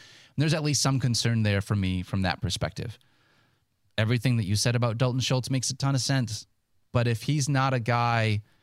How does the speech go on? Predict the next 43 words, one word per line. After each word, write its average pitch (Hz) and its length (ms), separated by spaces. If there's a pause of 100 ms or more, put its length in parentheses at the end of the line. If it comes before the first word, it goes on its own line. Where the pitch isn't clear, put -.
(240)
that 117 160
is 113 100
going 120 280
to 120 60
be 107 180
a 101 80
chain 123 340
mover, 101 340
seeing 113 400
seventy-five, 110 1000
eighty 107 320
receptions 101 840 (340)
a 95 120
season, 120 720
then 101 100
he's 123 160
gotta 120 240
be 127 100
able 135 140
to 123 80
get 120 180
in 123 120
the 113 180
end 147 180
zone 107 260
for 107 260
him 107 160
to 117 100
be 101 180
a 92 40
starting 120 500
tight 113 300
end 120 260
for - 180
you, 90 400 (600)
uh, 98 340 (140)
at 104 160
that 104 160
point. 107 340
And 104 180
coming 131 300
from 117 240
that 101 200